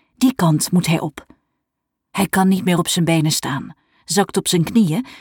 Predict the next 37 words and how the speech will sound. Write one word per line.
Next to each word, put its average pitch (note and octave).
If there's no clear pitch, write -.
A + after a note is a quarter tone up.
en F3
vangt A#3+
zich -
op -
met B3
zijn G3
handen. D#3
Hij A3+
krijgt -
een G#3
zure G#3+
smaak A3+
in E3+
zijn E3+
mond. D3+
Het -
is -
net C4+
alsof -
iemand A3
een E3+
vuist A#3
in G3+
zijn F3
borst F#3+
heeft F3
gestoken D#3+
en G3
die F#3+
ronddraait. F3+
Het F3+
is E3
verleidelijk F3
om D#3+
te D#3+
blijven D#3+
zitten, -